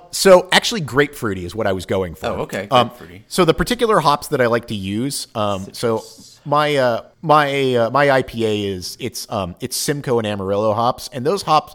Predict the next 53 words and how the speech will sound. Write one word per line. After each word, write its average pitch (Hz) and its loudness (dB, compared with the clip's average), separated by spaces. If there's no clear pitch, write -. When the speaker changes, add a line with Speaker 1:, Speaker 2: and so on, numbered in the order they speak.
Speaker 1:
they 165 4
both 151 2
have 147 -4
kind 131 -6
of, 123 -10
like, 127 -6
a 101 -8
gr-, 98 -16
like, 131 -2
well, 175 4
actually, 202 0
it's 160 -10
not 226 0
even 233 -8
so 165 -2
much 156 -2
separately, 185 -4
but 135 -6
when 147 -2
you 156 -6
mix 123 -6
them 165 -10
together, 139 -4
they 127 -6
kind 165 -4
of, 151 -6
like, 120 -6
it 135 -14
becomes 175 -6
kind 143 -2
of 120 -8
more 117 -2
like 110 -4
the, 98 -4
more 143 2
than 143 -4
the 127 -6
sum 123 -2
of 110 -6
its 101 -10
parts, 117 -4
and 131 -10
they, 139 -4
they, 139 -4
the, 127 -4
the, 113 -14
the 127 -6
mix 143 -6
of 170 -4
flavors 143 -6
that 135 -8
they 98 -10
have 107 -8